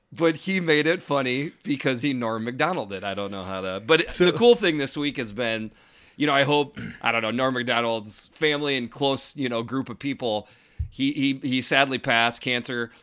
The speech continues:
Speaker 1: But, like, everybody is sharing their favorite Norm Macdonald clip. So,
Speaker 2: Yeah.
Speaker 1: like, in that way, even, you know, when he's moved on to the next, you know, world,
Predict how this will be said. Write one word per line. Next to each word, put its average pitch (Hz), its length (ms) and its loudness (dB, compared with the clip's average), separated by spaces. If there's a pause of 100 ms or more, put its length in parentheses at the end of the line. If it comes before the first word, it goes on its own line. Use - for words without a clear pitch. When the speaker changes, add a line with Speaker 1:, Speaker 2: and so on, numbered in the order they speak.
(220)
Speaker 1:
But, 143 220 -2
like, 131 300 0 (100)
everybody 156 640 0
is 127 100 -6
sharing 135 440 -2
their 120 120 -2
favorite 123 360 -4
Norm 120 240 -4
Macdonald 110 500 -4
clip. 104 260 -6
So, 123 140 0
Speaker 2:
Yeah. 117 80 2
Speaker 1:
like, 117 260 2
in 143 260 -4
that 131 220 2
way, 120 500 0 (340)
even, 135 520 0
you 127 160 0
know, 110 280 2
when 127 200 -4
he's 123 160 -2
moved 139 340 2
on 127 540 0
to 143 120 -2
the 127 120 -2
next, 131 420 -2
you 139 200 0
know, 117 160 0
world, 117 480 0